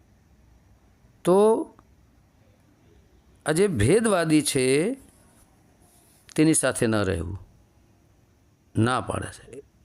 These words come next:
એવાનો ત્યાગ કરવો. કાયમ રહેવું એકાંતમાં ને માથે સદગુરુનો હાથ રહે. કાયમ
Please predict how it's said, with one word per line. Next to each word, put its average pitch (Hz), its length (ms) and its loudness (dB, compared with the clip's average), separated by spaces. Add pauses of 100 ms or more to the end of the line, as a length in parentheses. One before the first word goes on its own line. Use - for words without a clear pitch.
(220)
એવાનો 151 260 0
ત્યાગ 131 440 -4
કરવો. 85 300 -10 (2250)
કાયમ 180 400 -2
રહેવું 156 520 -2 (440)
એકાંતમાં 135 800 0
ને 104 320 -2 (320)
માથે 117 640 0 (800)
સદગુરુનો 131 760 0
હાથ 95 500 -6
રહે. - 220 -18 (2250)
કાયમ 226 720 -2